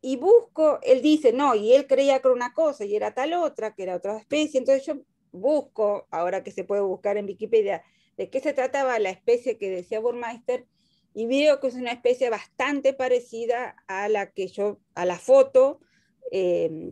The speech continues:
que era una foto de, de, de, de esta especie creada por Ameguino y fotografada por Pedro Anarratone, un fotógrafo de Mercedes,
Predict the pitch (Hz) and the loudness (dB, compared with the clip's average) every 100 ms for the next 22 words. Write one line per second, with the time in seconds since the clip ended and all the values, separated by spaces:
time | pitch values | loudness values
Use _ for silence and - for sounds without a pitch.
0 | - 190 190 180 214 214 180 170 160 156 | -4 -4 -2 -2 -2 -4 -2 -4 -4 -8
1 | - 165 156 170 160 156 170 180 175 185 | -8 -4 -4 -2 -2 -2 -4 -4 -4 -6
2 | 160 151 - - - 170 - 233 226 202 | -6 -8 -12 -12 -10 -4 4 4 4 -2
3 | - 175 185 180 185 180 202 214 240 190 | 2 2 2 0 -2 -4 -4 -4 -4 -6
4 | 185 - _ _ _ - 175 190 196 180 | -8 -10 _ _ _ -12 -6 0 0 0
5 | 196 214 220 180 175 _ 220 220 208 208 | 2 0 2 0 -2 _ 4 6 4 0
6 | 220 233 285 233 165 170 _ _ - 214 | -2 0 2 2 -2 -8 _ _ -16 -12
7 | 208 196 214 202 208 208 220 233 240 294 | -10 -4 -2 -2 -2 -2 -2 -6 -4 0
8 | 269 233 254 | 0 0 -8